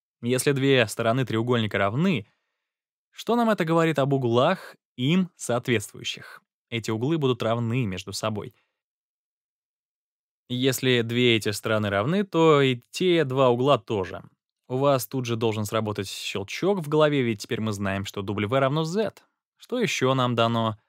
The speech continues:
Б Д, вот она делит пополам отрезок А С.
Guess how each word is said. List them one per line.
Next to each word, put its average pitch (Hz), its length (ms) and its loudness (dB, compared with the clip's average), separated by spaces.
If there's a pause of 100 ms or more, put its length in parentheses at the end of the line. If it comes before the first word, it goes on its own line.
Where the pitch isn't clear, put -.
(1200)
Б 98 280 0
Д, 110 340 4
вот 131 240 0
она 185 180 0
делит 165 260 2
пополам 127 400 2
отрезок 151 440 -2
А 127 240 0
С. - 420 -4